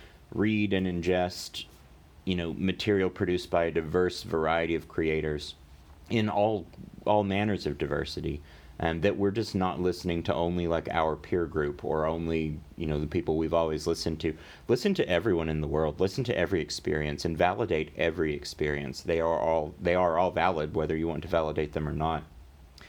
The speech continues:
And I think we can apply that pretty well to diabetes.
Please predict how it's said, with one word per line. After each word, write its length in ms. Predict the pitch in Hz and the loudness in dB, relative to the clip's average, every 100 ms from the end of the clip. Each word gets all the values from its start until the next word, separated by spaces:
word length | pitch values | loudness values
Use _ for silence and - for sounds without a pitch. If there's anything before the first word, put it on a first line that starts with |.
| - - | -12 -4
And 100 | 95 | 0
I 60 | |
think 160 | 92 104 | 0 0
we 80 | 95 | 0
can 140 | 87 | -2
apply 300 | 80 - 95 | 0 0 2
that 200 | 95 - | 2 0
pretty 160 | - 78 | -2 0
well 160 | 80 | 0
to 120 | 76 - | -2 -2
diabetes. 600 | 73 73 80 85 73 | -2 0 -2 -2 -4